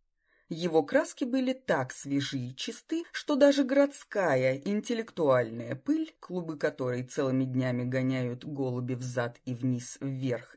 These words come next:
и вперёд, лишь благоговейно струилась в прозрачном воздухе, настолько неподвижном, что можно было любоваться каждой прожилкой и сочленением отдельной пылинки.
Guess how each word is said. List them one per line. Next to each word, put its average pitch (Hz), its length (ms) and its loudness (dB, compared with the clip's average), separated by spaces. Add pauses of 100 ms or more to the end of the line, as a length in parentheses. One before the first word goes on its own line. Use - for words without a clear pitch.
и 127 80 -4
вперёд, 147 560 -2 (140)
лишь 285 440 2
благоговейно 233 960 4
струилась 165 840 -4
в - 100 -18
прозрачном 143 760 0
воздухе, 127 680 -8 (160)
настолько 156 720 0
неподвижном, 147 960 -4 (200)
что - 240 4
можно 220 320 4
было 214 200 2
любоваться 202 600 2
каждой 139 580 0
прожилкой 208 800 -2 (260)
и 214 100 -2
сочленением 196 1200 0
отдельной 151 800 2
пылинки. - 840 -6